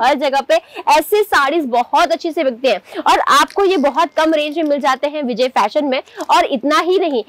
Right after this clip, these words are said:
आप इनके ऊपर अच्छा खासा margin लगा के भी बेच सकते हैं। ये देखिए,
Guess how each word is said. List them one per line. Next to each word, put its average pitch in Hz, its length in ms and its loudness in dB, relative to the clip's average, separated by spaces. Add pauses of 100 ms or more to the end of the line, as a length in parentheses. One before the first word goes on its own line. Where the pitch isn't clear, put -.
(200)
आप 269 240 4
इनके 320 280 0
ऊपर 349 160 -2
अच्छा 311 300 -2
खासा 311 340 -2
margin 254 420 0
लगा 233 240 -2
के 233 140 -4
भी 311 140 -2
बेच 233 320 0
सकते 214 240 -8
हैं। 196 120 -4 (260)
ये 214 60 2
देखिए, 208 220 0